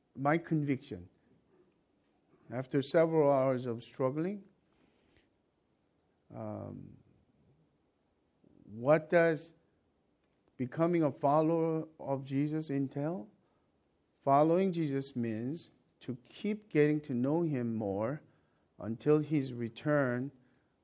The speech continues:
with his consummated full glory. Chapter, uh, verse, verse fifty and fifty-one.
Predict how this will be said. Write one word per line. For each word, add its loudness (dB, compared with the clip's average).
with -2
his -2
consummated 0
full 4
glory. -2
Chapter, -4
uh, -12
verse, -2
verse -6
fifty -4
and -10
fifty-one. -12